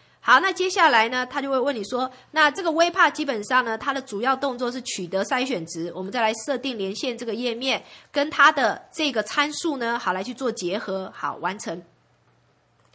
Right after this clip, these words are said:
好，我们设定完了以后呢，我们来把它储存并停止编辑。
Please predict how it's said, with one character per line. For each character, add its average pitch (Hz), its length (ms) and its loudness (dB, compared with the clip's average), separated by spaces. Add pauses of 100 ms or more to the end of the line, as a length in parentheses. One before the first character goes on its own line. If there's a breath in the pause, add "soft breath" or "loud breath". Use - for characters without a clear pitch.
(520 soft breath)
好， 294 260 10
我 269 80 2
们 320 80 0
设 381 160 -2
定 381 140 0
完 302 160 6
了 320 80 2
以 247 160 0
后 311 220 4
呢， 277 200 0
我 208 100 -8
们 220 120 -6
来 226 120 2
把 214 140 4
它 247 60 4
储 226 200 -8
存 214 240 -4
并 277 200 -6
停 240 180 -8
止 226 140 -8
编 240 200 -2
辑。 185 300 -8